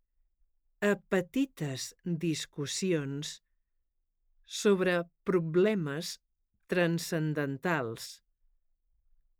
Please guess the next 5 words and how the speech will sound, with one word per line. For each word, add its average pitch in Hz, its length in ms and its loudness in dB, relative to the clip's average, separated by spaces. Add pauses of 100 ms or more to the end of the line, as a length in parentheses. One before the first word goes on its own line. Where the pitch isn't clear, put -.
(220)
coma, 139 300 4 (1900)
de 185 200 2
segur, 180 580 -2 (880)
coma, 151 360 0 (1700)
pensava 170 720 2